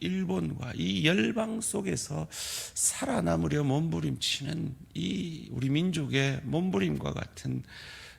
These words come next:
그런, 아, 안타까움이 다니엘에게 있지 않았겠습니까? 열국은 흥하고 망하고, 흥하고 망하는데 들려오는 우리 조국의 소식은 여전히 폐허 가운데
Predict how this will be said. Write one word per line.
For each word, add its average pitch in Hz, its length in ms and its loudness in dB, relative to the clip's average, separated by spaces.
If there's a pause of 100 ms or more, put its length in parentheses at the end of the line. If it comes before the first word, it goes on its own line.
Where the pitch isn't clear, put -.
그런, 277 640 0
아, 143 760 -10
안타까움이 139 1160 0 (840)
다니엘에게 123 580 2
있지 123 640 -4 (180)
않았겠습니까? 123 840 -6 (1200)
열국은 185 540 10
흥하고 170 680 0
망하고, 151 460 0 (380)
흥하고 190 680 2
망하는데 151 720 0 (580)
들려오는 170 580 6
우리 156 220 2
조국의 160 420 2
소식은 156 640 -4
여전히 185 600 -2
폐허 175 340 0
가운데 147 540 4